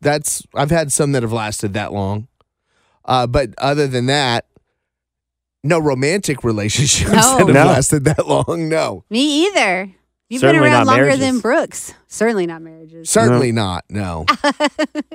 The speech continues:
Speaker 1: I wonder what my max was on a marriage. Was it seven? Seven? Eight? Uh, they kinda, you know.
Speaker 2: Trying to think how long Brooks and I have been together. This will be fifteen years.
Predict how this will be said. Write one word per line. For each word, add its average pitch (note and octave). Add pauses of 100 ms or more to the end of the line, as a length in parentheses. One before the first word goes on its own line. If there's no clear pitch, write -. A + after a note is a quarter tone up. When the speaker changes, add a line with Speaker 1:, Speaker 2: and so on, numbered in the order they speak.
(960)
Speaker 1:
I -
wonder A#4+
what D4+
my G3
max D#3+
was C3
on B2+
a A2
marriage. G#2+
Was A#3+
it -
seven? C4 (260)
Seven? D4+ (120)
Eight? A3 (760)
Uh, F3
they E3+
kinda, D3+ (120)
you B2
know. E2 (2000)
Speaker 2:
Trying A#3
to G3+
think F3
how F#3
long E3
Brooks D#3+
and D3+
I -
have D3
been D3+
together. D#3
This F#3
will G#3
be F3+
fifteen D#3+
years. D3